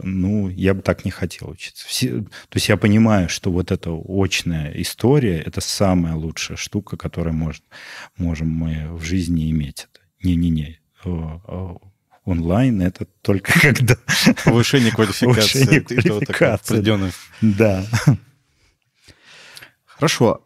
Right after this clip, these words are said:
Speaker 2: Как раз вот мы заговорили про обучение, где вот, э, ты делился, м, своим опытом, то, что ты до сих пор учишься.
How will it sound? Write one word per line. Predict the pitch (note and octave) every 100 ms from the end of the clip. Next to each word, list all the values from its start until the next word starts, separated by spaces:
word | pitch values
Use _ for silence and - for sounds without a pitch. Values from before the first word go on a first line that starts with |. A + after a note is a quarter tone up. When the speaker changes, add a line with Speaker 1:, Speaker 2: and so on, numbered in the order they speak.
| -
Speaker 2:
Как | - A#2
раз | B2 -
вот | G#2
мы | G2
заговорили | F#2+ A2 G#2 F2
про | F#2+
обучение, | F#2 G2 - E3+ E3+ G2 E2+ _ -
где | F#2 F2+
вот, | E2+ _ - _ _ -
э, | E2+ E2+
ты | E2 F2 F2
делился, | F2 G2+ G#2+ F#2+ - F2 D#2+ _ _ _ _
м, | E2 F2 E2 E2 -
своим | - F#2+ -
опытом, | A#2+ G#2+ G#2 F#2+ F#2
то, | G#2+
что | -
ты | G2 G#2+
до | G2+
сих | -
пор | - A2
учишься. | C3+ - - - E2+